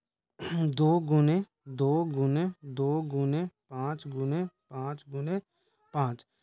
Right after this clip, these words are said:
यहाँ से देखिए जिसका स्क्वायर नहीं बनेगा, ठीक है, जैसे इस दो गुने दो मतलब दो का स्क्वायर हो गया, ठीक है, ये पाँच गुने पाँच मतलब पाँच का स्क्वायर हो गया,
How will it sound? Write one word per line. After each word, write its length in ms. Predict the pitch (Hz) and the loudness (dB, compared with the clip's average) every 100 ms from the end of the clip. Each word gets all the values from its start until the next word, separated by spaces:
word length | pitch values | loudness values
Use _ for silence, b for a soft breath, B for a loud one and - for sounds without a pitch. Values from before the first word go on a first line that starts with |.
| _ _ | _ _
यहाँ 320 | 151 156 185 | 2 6 6
से 140 | 190 196 | 4 4
देखिए 300 | 147 131 139 | 2 2 0
जिसका 480 | 131 156 - 190 185 | 2 2 2 0 0
स्क्वायर 380 | - - 160 165 | 0 -4 -2 0
नहीं 300 | 156 135 156 | -2 0 0
बनेगा, 400 | 135 127 127 127 | -2 -4 -4 -6
ठीक 220 | 123 147 | -6 -2
है, 80 | 175 | 0
जैसे 300 | 147 139 156 | 2 0 0
इस 100 | 147 - | -2 -6
दो 360 | 147 143 160 | -4 2 2
गुने 240 | 156 160 160 | 4 2 2
दो 160 | 151 165 | 2 2
मतलब 380 | 147 147 147 | 2 -2 -4
दो 120 | 135 147 | -2 -2
का 180 | 160 156 | 0 -2
स्क्वायर 320 | - 160 156 | -2 -6 -4
हो 120 | 160 | -4
गया, 220 | 160 196 - _ _ _ _ - | -2 -4 -6 _ _ _ _ -10
ठीक 140 | 160 | -2
है, 60 | 160 | 0
ये 60 | 135 | 0
पाँच 340 | 139 147 151 | -2 -4 -2
गुने 200 | 156 160 | 0 0
पाँच 280 | 151 160 151 | 0 -2 0
मतलब 280 | 147 139 139 - | -2 -2 -6 -6
पाँच 220 | 139 131 | -8 -6
का 180 | 160 156 | -4 -4
स्क्वायर 320 | 156 165 160 | -4 -6 -4
हो 140 | 151 156 | -4 -4
गया, 220 | 165 196 | -2 -4